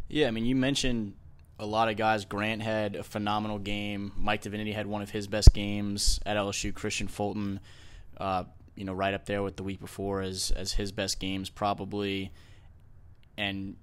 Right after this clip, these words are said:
you expect a lot from Devin White and Rashard Lawrence,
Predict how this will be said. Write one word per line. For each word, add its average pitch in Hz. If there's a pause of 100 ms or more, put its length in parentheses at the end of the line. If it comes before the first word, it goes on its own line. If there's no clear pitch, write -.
(140)
you 104
expect -
a -
lot 98
from 98
Devin 95
White 95
and 95
Rashard 98
Lawrence, 98